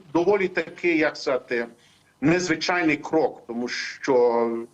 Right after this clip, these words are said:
якщо визнати Антіфа, е, терористичною організацією, може будь-хто, будь-кого, хто протестує, може Black Lives Matter, можна там, е, магу визначати терористичну організацію, тому що окремі елементи у всіх цих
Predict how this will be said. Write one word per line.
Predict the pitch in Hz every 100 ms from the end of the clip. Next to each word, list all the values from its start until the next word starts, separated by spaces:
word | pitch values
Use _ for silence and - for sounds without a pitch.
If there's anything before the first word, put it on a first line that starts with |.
| -
якщо | 135 131 190 185
визнати | 139 165 156 143
Антіфа, | 151 147 151 139 - 226 269 190
е, | 120 - - 139 131 123
терористичною | - 147 143 151 151
організацією, | 147 214 214 151
може | 156 151
будь-хто, | - 240 - - - 185 156 - - _ _ _ -
будь-кого, | 185 - 180 151
хто | - 147
протестує, | 156 147 151 - - 247 147
може | 107 135
Black | 123 143 170
Lives | - 143 120 117
Matter, | 127 143 147 123
можна | 120 139 139
там, | 127 135 131 - - - _ -
е, | 120 117 113
магу | 131 170 185 180 180 180 147 -
визначати | 151 147 - - 147 160
терористичну | 143 139 135 - 139 -
організацію, | 127 127 120 127 120 - 120
тому | 131 131
що | - 127
окремі | - 139 135 151
елементи | 147 139 123 120 120
у | 120 123
всіх | - 196 190
цих | - 156